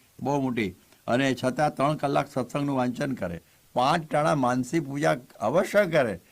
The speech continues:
આપણને લાગે કે આટલામાંથી ક્યાંથી ટાઈમ કાઢતા હશે. સંતો સાથે પાછો વિચરણમાં પણ જાય ગાડી લઈને, એવી પ્રકારનું બધું એનું આ જીવન.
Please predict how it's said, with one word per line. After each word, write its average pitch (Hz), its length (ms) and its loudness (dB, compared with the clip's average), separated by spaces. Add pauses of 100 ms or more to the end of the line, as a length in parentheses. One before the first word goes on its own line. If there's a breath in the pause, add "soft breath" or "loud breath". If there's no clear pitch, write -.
(280 soft breath)
આપણને 135 260 -2
લાગે 143 240 0
કે 117 100 -4
આટલામાંથી 135 400 -2
ક્યાંથી 110 280 -4
ટાઈમ 113 240 -2
કાઢતા 95 380 -4
હશે. 92 220 -10 (320 soft breath)
સંતો 139 320 0
સાથે 165 260 2
પાછો 165 260 2
વિચરણમાં 165 520 0
પણ 175 140 2
જાય 151 260 4
ગાડી 120 240 2
લઈને, 104 340 -4 (340 soft breath)
એવી 135 180 4
પ્રકારનું 156 500 0
બધું 135 220 -2
એનું 123 280 2
આ 110 120 0
જીવન. 107 520 -2